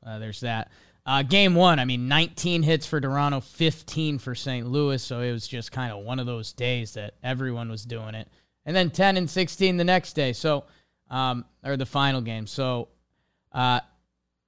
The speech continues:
just a lot of talent on the field. Like, kinda every at bat or every time you saw someone fielding the ball, you're like, "Whoa, that's, you're a huge prospect," or "You're already a stud," or "You're an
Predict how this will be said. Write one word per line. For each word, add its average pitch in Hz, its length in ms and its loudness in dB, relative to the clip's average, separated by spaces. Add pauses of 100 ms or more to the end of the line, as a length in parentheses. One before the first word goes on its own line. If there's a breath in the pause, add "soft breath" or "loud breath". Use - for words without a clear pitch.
(220)
just 240 300 4
a 359 80 4
lot 185 300 8
of 180 100 2
talent 170 480 0
on 127 160 -4
the 113 60 -10
field. 98 440 -16
Like, 131 280 -6
kinda 220 560 4 (420 soft breath)
every 262 460 4
at 240 260 6
bat 233 460 6
or 151 100 2
every 196 240 2
time 220 300 2
you 196 80 2
saw 185 300 6
someone 170 340 2
fielding 160 480 2
the 127 40 -2
ball, 120 300 -2
you're 117 160 -4
like, 113 240 -4
"Whoa, 185 400 -4
that's, - 480 -6 (400)
you're 180 240 0
a 117 80 2
huge 110 400 -6
prospect," 127 680 -6
or 107 100 -10
"You're 131 340 0
already 123 380 0
a 98 60 -6
stud," 131 480 -2
or 120 100 -2
"You're 135 240 -2
an 160 80 -4